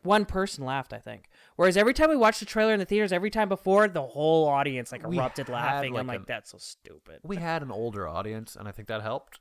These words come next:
Speaker 2: <laughs>
Speaker 1: Yeah, could be.
Speaker 2: Um, yeah, to me, like, I know I'm nitpicking on one little joke. Uh, like, C S I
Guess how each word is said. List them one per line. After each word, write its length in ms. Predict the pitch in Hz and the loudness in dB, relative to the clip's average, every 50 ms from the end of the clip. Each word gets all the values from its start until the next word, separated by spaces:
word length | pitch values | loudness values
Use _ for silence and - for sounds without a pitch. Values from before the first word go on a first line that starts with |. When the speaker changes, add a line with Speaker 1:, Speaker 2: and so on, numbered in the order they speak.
| _ | _
Speaker 2:
<laughs> 100 | - 165 185 | -10 -6 -2
Speaker 1:
Yeah, 420 | 202 214 214 220 226 226 226 226 226 220 202 175 170 | 0 2 2 4 2 2 0 0 2 2 0 0 2
could 240 | 196 185 170 156 | 0 0 -2 -2
be. 340 | 147 143 139 139 139 139 139 _ _ _ _ _ _ _ _ _ _ _ _ - | -2 -2 -2 -2 -2 -4 -6 _ _ _ _ _ _ _ _ _ _ _ _ -16
Speaker 2:
Um, 380 | 123 120 117 110 101 95 82 _ _ _ _ _ _ _ - | -14 -12 -12 -14 -14 -18 -20 _ _ _ _ _ _ _ -10
yeah, 280 | 180 180 151 135 123 113 127 127 | -8 -6 -6 -6 -6 -8 -12 -12
to 100 | - 165 | -10 -8
me, 180 | 160 165 165 143 | -8 -8 -8 -8
like, 260 | 131 127 117 - _ _ _ | -8 -8 -10 -10 _ _ _
I 80 | - 143 | -10 -8
know 160 | 143 147 135 | -6 -6 -6
I'm 300 | 127 117 95 90 123 127 117 | -8 -10 -12 -14 -12 -10 -10
nitpicking 360 | 123 - - 113 101 - 95 | -8 -8 -8 -8 -8 -10 -12
on 120 | 87 90 98 | -12 -12 -10
one 140 | 101 92 | -12 -12
little 160 | 87 - - 92 | -12 -14 -14 -12
joke. 280 | - 90 85 90 - _ _ - - _ _ _ _ _ - | -10 -10 -10 -12 -12 _ _ -20 -20 _ _ _ _ _ -12
Uh, 300 | 120 120 113 101 90 73 - _ _ _ _ _ _ _ _ _ _ _ _ _ _ _ _ _ _ _ - | -10 -8 -8 -8 -10 -12 -14 _ _ _ _ _ _ _ _ _ _ _ _ _ _ _ _ _ _ _ -16
like, 120 | 135 127 | -14 -12
C 220 | - - - 220 220 | -10 -10 -6 -6 -6
S 120 | 220 - | -4 -2
I 160 | 240 220 214 | -2 -4 -4